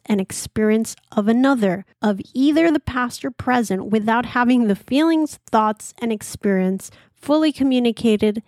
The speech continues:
in an objectively explicit manner. That is what empathy is. But basically, it's a caring response to someone else's distress.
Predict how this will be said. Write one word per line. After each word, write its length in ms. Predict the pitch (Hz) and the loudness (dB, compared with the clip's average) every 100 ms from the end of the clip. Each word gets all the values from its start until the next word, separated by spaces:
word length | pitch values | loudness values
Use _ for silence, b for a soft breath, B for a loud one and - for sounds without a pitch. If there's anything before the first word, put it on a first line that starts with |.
| _ | _
in 160 | 226 220 | 0 2
an 140 | 220 | 2
objectively 920 | 220 190 220 208 - 220 220 233 233 - | 0 0 0 0 -2 -4 0 0 -2 -6
explicit 800 | 226 - - - 202 - 196 - | -10 -10 -8 -2 -2 -2 -6 -6
manner. 540 | 202 208 214 202 - - B B B B | 0 2 2 0 -4 -16 B B B B
That 400 | 196 240 247 - | 0 0 0 0
is 280 | 262 247 240 | 0 0 -2
what 340 | 208 208 202 - | 0 0 0 0
empathy 640 | 208 202 208 - 208 196 - | -2 0 -4 -2 -2 -2 0
is. 440 | 294 330 320 - _ - B B | 0 2 0 -4 _ -20 B B
But 160 | 226 196 | -2 0
basically, 500 | 233 233 254 - 233 | 0 0 -4 0 -2
it's 140 | 214 | 0
a 60 | 214 | -4
caring 500 | - - 302 320 277 | -4 0 2 4 4
response 680 | 240 - - 214 196 190 - | 0 -2 -2 0 0 -4 -4
to 120 | 202 | -4
someone 380 | - 202 196 202 | -2 -2 -2 -2
else's 420 | 196 185 - 185 | -2 -2 -4 -4
distress. 640 | - 196 - - 185 - | -4 -4 -4 -6 -6 -8